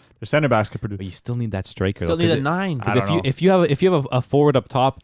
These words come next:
Speaker 2: who the, the other team knows isn't gonna contribute,
Speaker 1: Okay.
Speaker 2: they can shift their focus on the wingers, and it becomes harder for the wingers.
Speaker 3: Exactly.
Speaker 1: I'm agreeing with you that they definitely need a,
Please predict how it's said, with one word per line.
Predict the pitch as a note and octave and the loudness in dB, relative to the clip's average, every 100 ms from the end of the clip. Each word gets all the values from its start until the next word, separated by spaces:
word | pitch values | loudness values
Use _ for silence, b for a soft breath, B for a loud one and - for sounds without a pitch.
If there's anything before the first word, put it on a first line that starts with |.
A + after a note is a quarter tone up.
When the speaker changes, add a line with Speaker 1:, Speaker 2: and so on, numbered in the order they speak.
| _ | _
Speaker 2:
who | B2+ B2 A2+ | 0 2 2
the, | A2+ | -2
the | A2 | 0
other | D3+ C#3+ | 2 2
team | D#3 A#2+ | 0 2
knows | A2 B2+ A#2+ | 4 2 2
isn't | A2+ A#2+ A#2+ | 0 0 0
gonna | A#2+ | -2
contribute, | - G2+ F#2+ A2+ A#2 F3+ | -2 -6 -2 -2 2 2
Speaker 1:
Okay. | C#3 - | 0 -2
Speaker 2:
they | B2 | 0
can | C#3 | 2
shift | B2 D#3+ - | 2 0 0
their | C3+ | 0
focus | C#3 C#3+ C#3+ | 2 0 0
on | A#2+ | 0
the | A2+ | 0
wingers, | B2 D3 B2 | 2 2 0
and | A#2 | -2
it | G#2+ | -2
becomes | G#2+ A#2 G#2+ | -4 -4 -2
harder | G#2+ A#2 | 2 2
for | G#2+ G#2 | 0 -2
the | |
wingers. | G#2 G#2 F2+ | 0 -2 -4
Speaker 3:
Exactly. | - E3+ C3+ | -4 -4 -2
Speaker 1:
I'm | D#3+ | 0
agreeing | F3 D3+ G#3+ G3 | 0 2 2 2
with | D#3+ | 2
you | E3+ | 2
that | C#3+ | 0
they | D3+ | -2
definitely | B2+ F3 F3+ F3 | 0 -2 0 -2
need | D3+ | 0
a, | D#3 | 0